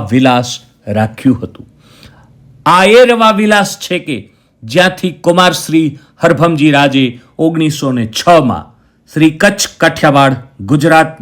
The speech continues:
ગરાસદાર એસોસિએશનની સ્થાપના કરી હતી. આ એ જગ્યા છે કે જ્યાંથી બેરિસ્ટર હરભમજી રાજે રાજપૂતોના ભવિષ્ય માટે નોંધપાત્ર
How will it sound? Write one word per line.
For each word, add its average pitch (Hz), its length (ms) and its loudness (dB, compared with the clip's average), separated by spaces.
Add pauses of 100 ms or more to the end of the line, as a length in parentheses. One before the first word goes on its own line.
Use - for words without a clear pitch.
ગરાસદાર 135 720 0 (600)
એસોસિએશનની 123 1080 -2 (180)
સ્થાપના - 600 -4
કરી 104 300 -6
હતી. 92 300 -16 (340)
આ 165 140 4
એ 208 200 4
જગ્યા 202 540 0
છે 196 140 0
કે 160 160 -6 (520)
જ્યાંથી 180 580 -2
બેરિસ્ટર 170 560 0
હરભમજી 165 580 -2
રાજે 151 320 0 (500)
રાજપૂતોના 147 840 0 (140)
ભવિષ્ય 156 440 -2
માટે 110 360 -6 (440)
નોંધપાત્ર 160 1000 0